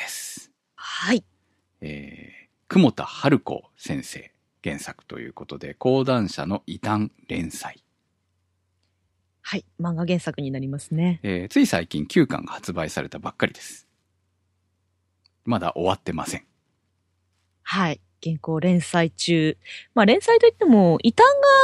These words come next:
Speaker 2: があれですよね。春夏秋冬発売のみたいな形にはなるので、まあ、毎月出てるよ-、ものではない。だから、二千十年から始まってるけど、えー、九冊、九巻までの刊行という感じになりますかね。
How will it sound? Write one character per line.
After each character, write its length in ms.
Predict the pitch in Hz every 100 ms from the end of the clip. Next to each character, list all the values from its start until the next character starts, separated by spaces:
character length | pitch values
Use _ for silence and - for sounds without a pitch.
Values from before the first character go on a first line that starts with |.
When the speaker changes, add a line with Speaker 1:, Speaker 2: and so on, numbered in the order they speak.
| 523
Speaker 2:
が 60 |
あ 20 | 349
れ 80 |
で 80 | 392
す 80 | -
よ 60 | 160
ね。 80 |
春 200 | 185 508 453
夏 240 | 254 185
秋 220 | 190 -
冬 360 | - 170 151 143
発 280 | 156 180 160
売 180 | 170 165
の 100 | 185
み 120 | 156
た 100 | 147
い 40 |
な 80 | 143
形 340 | - 151 147 165
に 80 |
は 80 | 147
な 120 | 160
る 100 | 156
の 140 | 143 135
で、 360 | 139 143 175 233
ま 100 | 214
あ、 20 |
毎 220 | 160 196 208
月 220 | - 196
出 100 | 220
て 140 | 202
る 80 | 151
よ-、 180 | 147 -
も 100 | 180
の 100 | 202
で 100 | 175
は 140 | 143
な 180 | 139 151
い。 140 | 127 - _ _ _ _ - - _
だ 40 |
か 80 | 269
ら、 80 | 233
二 120 | 208
千 260 | - 508 359
十 200 | 220 294
年 160 | 247
か 100 | 247
ら 80 | 320
始 200 | 262 226
ま 80 | 240
っ 40 |
て 140 | - 254
る 100 | 254
け 80 | 254
ど、 320 | 302 302 175
え 120 | 160
ー、 60 | 156
九 180 | - 359
冊、 300 | - - -
九 160 | 311
巻 200 | 302 226
ま 120 | 240 294
で 80 |
の 100 | 175
刊 240 | - 151 147
行 160 | 151
と 100 | 147
い 20 | 143
う 40 |
感 160 | - 147
じ 80 |
に 60 | 143
な 80 | 139
り 80 | 139
ま 100 | 147
す 80 |
か 80 | -
ね。 220 | 147 190